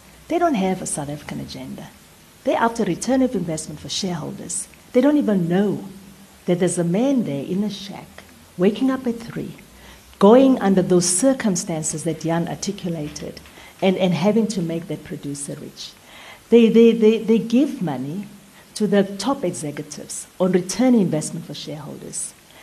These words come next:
And the return investment for shareholders means that you have to produce so many tons a, a year, and then from there export, don't beneficiate, and then who gets the value? We have not even, in the dividends that I said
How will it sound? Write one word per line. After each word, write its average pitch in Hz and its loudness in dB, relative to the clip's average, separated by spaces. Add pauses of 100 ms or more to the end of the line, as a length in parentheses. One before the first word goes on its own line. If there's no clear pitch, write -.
(120)
And 180 0
the 180 2
return 277 6
investment 208 2
for 175 -2
shareholders 185 -2
means 175 2
that 175 -2
you 180 -2
have 170 -2
to 180 -6
produce 160 -4
so 233 0
many 226 0
tons 208 -8
a, - -10
a 170 -4
year, 220 -2 (720)
and 185 0
then 196 2
from 196 -2
there 185 0
export, 233 -2 (520)
don't 240 8
beneficiate, 165 -4 (320)
and 190 2
then 202 2 (240)
who 254 2
gets 180 -6
the 160 -10
value? 135 -14 (360)
We 226 0
have 277 0
not 339 0
even, 147 -2 (460)
in 185 0
the 185 2
dividends 180 2
that 143 -6
I 139 -8
said 139 -8